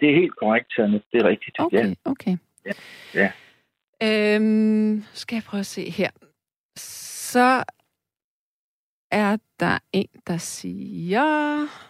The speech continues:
Speaker 2: øhm, <laughs> det er en, der spørger, "Er det rigtigt, at jeg som lufttegn og vandmand er mere rebelsk og lidt mere skør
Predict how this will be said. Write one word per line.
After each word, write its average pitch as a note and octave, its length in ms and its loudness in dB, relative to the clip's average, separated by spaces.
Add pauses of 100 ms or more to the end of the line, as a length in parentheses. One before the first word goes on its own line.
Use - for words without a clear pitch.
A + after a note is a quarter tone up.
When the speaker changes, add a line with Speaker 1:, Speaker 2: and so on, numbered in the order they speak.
(220)
Speaker 2:
øhm, G3+ 1080 -10 (960)
<laughs> - 420 -4
det - 60 0
er C4 80 6
en, A#3 60 6
der A3+ 60 2
spørger, G#3 280 4
"Er A3 80 6
det - 160 0
rigtigt, A#3+ 280 0
at A#3+ 160 2
jeg G3+ 140 2
som G#3+ 200 0
lufttegn F3 640 0
og G3 140 -2
vandmand G3+ 480 2
er G3+ 100 4
mere F3+ 320 4
rebelsk C4+ 640 2
og A#3 80 0
lidt F3+ 260 0
mere G3+ 240 4
skør - 260 0